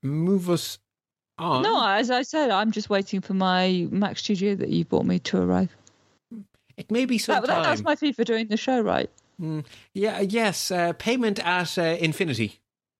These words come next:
Speaker 2: Okay, cool, great.
Speaker 1: Yeah, so just, just stay tuned. It will, <laughs> it will arrive
Speaker 2: Look
Speaker 1: before,
Speaker 2: forward to it.
Speaker 1: before the end of the universe, before the heat death of the <laughs> universe. Uh, okay, so let us round out the show with a few other quick stories that, uh, crossed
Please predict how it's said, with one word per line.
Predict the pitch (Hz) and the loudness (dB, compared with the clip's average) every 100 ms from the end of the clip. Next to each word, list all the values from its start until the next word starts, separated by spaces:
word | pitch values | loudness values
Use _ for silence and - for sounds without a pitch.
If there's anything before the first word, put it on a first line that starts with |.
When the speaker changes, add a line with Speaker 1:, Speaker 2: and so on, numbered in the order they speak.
| _ _ - | _ _ -4
Speaker 2:
Okay, | 208 254 214 | -4 -4 -6
cool, | - 262 | -2 -4
great. | - 208 - _ _ 165 | -2 -4 -6 _ _ -10
Speaker 1:
Yeah, | 135 | -8
so | 123 135 | -6 -6
just, | 180 - | -6 -4
just | 202 - | -4 -2
stay | 202 | -2
tuned. | 196 143 127 - | 0 -2 -2 -6
It | 147 | -4
will, | 160 156 | -2 0
<laughs> | 135 | -2
it | 208 | -4
will | 185 190 | -2 -2
arrive | 160 165 | -2 0
Speaker 2:
Look | - | -2
Speaker 1:
before, | - 254 | -2 -4
Speaker 2:
forward | 196 | -4
to | 180 | -2
it. | 156 | -2
Speaker 1:
before | 175 196 | 0 0
the | 180 | 0
end | 160 | 0
of | |
the | 156 | 0
universe, | 147 120 110 - - | 0 0 -2 -4 -8
before | 160 208 | -4 -2
the | 180 | -2
heat | 202 | -4
death | 190 160 160 | -4 -4 -4
of | 139 | -4
the | |
<laughs> | 151 127 185 | -2 -4 -4
universe. | - - 175 - - - _ _ _ - - - - - - - - - - | -6 -6 -10 -10 -18 -20 _ _ _ -20 -10 -6 -4 -6 -10 -18 -20 -20 -8
Uh, | 226 262 233 214 | -2 -2 -2 -2
okay, | 233 202 151 110 | -2 0 -2 -2
so | 180 | 0
let | 170 196 | 2 2
us | 151 | 0
round | 156 175 165 | 2 2 2
out | 160 | 0
the | 135 | 0
show | 160 147 | 0 2
with | 139 | 2
a | 127 | 0
few | 127 143 | 0 0
other | 135 127 | 2 0
quick | 123 131 - | 0 -4 -2
stories | 135 120 117 113 | -2 0 0 -2
that, | - 110 - 113 | -2 -4 -2 -2
uh, | 110 113 | -2 -2
crossed | - 151 127 - | -4 -2 -2 -6